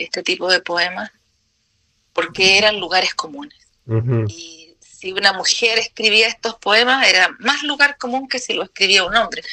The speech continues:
Speaker 2: Mm.
Speaker 1: Tú, un hombre escribe poemas de amor, poemas eróticos y, y se lo celebran. Pero a
Speaker 2: Ujú.
Speaker 1: una mujer le dice, "Oye, por favor, ¿cómo estás? Somos feministas, ¿cómo se te ocurre?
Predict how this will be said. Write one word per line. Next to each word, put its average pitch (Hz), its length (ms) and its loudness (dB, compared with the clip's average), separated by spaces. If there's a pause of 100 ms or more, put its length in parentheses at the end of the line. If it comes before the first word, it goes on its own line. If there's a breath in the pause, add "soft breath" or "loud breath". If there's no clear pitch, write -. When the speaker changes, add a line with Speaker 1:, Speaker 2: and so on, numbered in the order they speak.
(240 loud breath)
Speaker 2:
Mm. 123 240 4 (240)
Speaker 1:
Tú, 175 480 -2 (340)
un 190 160 0
hombre 202 240 4
escribe 202 340 -2
poemas 180 400 0
de 175 80 0
amor, 190 480 2
poemas 180 340 2
eróticos 185 520 0
y, 190 200 0 (260 loud breath)
y - 80 -6
se - 180 0
lo 139 80 0
celebran. 165 580 0 (140)
Pero 127 140 0
a 165 80 2
Speaker 2:
Ujú. 185 40 0
Speaker 1:
una 175 120 2
mujer 180 240 -8
le 156 80 2
dice, 165 200 -4
"Oye, 175 300 0
por 143 100 -4
favor, 175 480 0
¿cómo 165 200 0
estás? - 260 -2
Somos 165 260 -2
feministas, 165 540 0
¿cómo 156 100 0
se 170 100 -2
te 156 80 0
ocurre? 165 580 -2